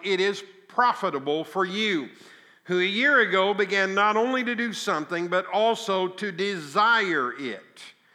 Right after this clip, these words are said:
But now, finish the task as well, that just as there was eagerness to desire it, so there may also be a completion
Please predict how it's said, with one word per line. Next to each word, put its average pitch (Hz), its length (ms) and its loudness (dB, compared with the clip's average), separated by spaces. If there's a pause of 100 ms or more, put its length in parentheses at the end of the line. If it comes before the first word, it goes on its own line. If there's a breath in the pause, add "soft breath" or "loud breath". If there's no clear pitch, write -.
(320 soft breath)
But 175 160 -6
now, 202 400 2 (880)
finish 262 560 -2
the 180 160 -6
task 175 680 -2 (120)
as 190 260 2
well, 202 400 2 (760 soft breath)
that 170 220 -4
just 254 460 2
as 240 420 0 (140)
there 208 320 4
was 196 220 0 (160)
eagerness 190 960 -4 (180)
to 220 140 -2
desire 190 680 4
it, 131 160 -4 (760 soft breath)
so 240 280 2
there 233 180 6
may 208 220 2 (140)
also 254 520 2
be 180 260 0
a 185 120 0
completion 185 1160 -4